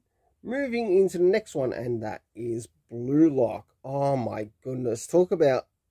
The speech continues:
a story, a creator that absolutely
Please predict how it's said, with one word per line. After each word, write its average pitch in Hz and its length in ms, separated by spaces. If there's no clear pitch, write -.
a 127 60
story, 147 880
a 113 200
creator 131 680
that 110 240
absolutely 127 1120